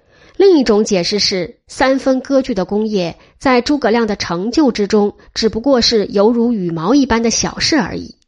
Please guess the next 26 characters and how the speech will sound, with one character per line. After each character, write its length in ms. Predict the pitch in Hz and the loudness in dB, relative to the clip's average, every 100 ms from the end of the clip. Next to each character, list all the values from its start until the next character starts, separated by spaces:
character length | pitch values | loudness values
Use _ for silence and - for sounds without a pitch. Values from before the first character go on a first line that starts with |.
| _ _ _ _ _ _ _ | _ _ _ _ _ _ _
我 100 | - | -2
觉 160 | 196 196 | 0 2
得 240 | 196 185 180 - | 2 2 -2 -4
第 180 | 311 285 | 2 4
一 60 | 285 | 4
种 160 | 208 | 2
的 100 | 175 | -2
解 220 | 180 180 | -2 -6
释 300 | - 175 - - | -6 -8 -8 -4
较 160 | 196 | -2
为 140 | 165 170 | -2 -2
说 180 | 214 | -2
得 80 | 196 | -2
通。 240 | 156 202 190 _ _ _ _ _ _ _ _ _ _ _ _ _ _ _ _ - | -2 -4 -6 _ _ _ _ _ _ _ _ _ _ _ _ _ _ _ _ -6
杜 160 | - 370 | 2 2
甫 240 | - 214 | 4 2
这 120 | 214 277 | 4 2
一 160 | 233 | 0
首 300 | 220 190 180 | 0 -2 -2
七 300 | - - 294 | -2 0 2
律 200 | 277 269 | 2 2
的 140 | 196 175 | 0 -4
后 260 | - 302 | 0 0
四 200 | 202 190 | 0 -4
句 200 | 165 180 | -4 -4
是 380 | 165 - - - | -4 -6 -10 -16